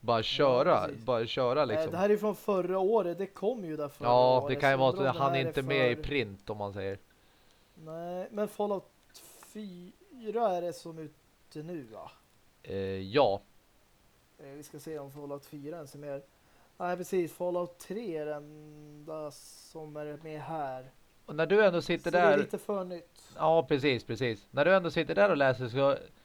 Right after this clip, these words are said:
Speaker 1: har jag faktiskt uppe en, eh, sida på världsrekord eller rekord på, eh, inom, eh,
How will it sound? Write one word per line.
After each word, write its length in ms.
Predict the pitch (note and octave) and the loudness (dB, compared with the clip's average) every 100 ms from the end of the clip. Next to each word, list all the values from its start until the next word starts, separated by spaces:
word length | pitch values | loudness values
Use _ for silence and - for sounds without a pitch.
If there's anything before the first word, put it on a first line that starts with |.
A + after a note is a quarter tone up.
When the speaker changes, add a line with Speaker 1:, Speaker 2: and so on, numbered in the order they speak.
| _ | _
Speaker 1:
har 140 | - C#3+ | 4 6
jag 180 | C#3 | 6
faktiskt 260 | D3 C#3 - | 4 0 -2
uppe 380 | E3+ D3 - G#3 | -2 -2 0 2
en, 260 | C#3+ C3+ | 0 -2
eh, 120 | C3 B2 | -4 -4
sida 500 | - - C#3+ B2 C3 | -8 -4 0 2 2
på 480 | A#2+ - C3+ C3+ B2 - - _ _ _ _ _ _ B2+ B2 | 0 -4 0 0 0 -4 -20 _ _ _ _ _ _ -8 2
världsrekord 840 | F3 C3 A#2+ D3+ D3 E3 F3 D3+ | 6 6 2 -2 0 2 2 2
eller 180 | D#3 D3+ | 2 2
rekord 600 | D#3+ - E3 E3 D3 C#3 | 0 -2 0 2 0 -4
på, 440 | D#3 D3+ D3 C#3 | -2 0 2 0
eh, 240 | B2 - - - - - - _ | -2 -6 -12 -18 -20 -20 -20 _
inom, 600 | E3+ D3+ D#3 D#3 D3+ D3+ | -2 -2 0 0 0 -4
eh, 520 | D3+ C#3+ C#3 C3+ C3 | 0 0 0 0 -2